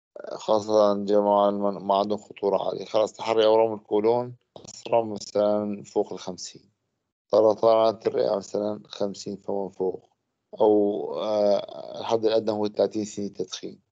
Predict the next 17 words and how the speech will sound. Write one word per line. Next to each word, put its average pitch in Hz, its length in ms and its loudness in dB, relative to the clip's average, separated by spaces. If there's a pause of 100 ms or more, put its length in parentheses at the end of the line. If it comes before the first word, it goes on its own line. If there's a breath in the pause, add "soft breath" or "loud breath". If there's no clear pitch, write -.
(480)
آه، 104 180 -2
تحري 117 720 2
مثلًا 113 760 0
أمراض 113 400 2
إيمت 113 280 -6
نتحرى، 101 460 -6
ماشي، 104 260 -4
اضطرابات 107 360 2
الشحوم، 107 640 -4 (160)
اضطرابات 107 560 0
البداني، 104 1040 0 (260)
آه، 98 1000 0
مثلًا، 104 960 -2
آه، 90 540 -6
بي 110 280 2
إم 104 120 0
آي، 104 480 4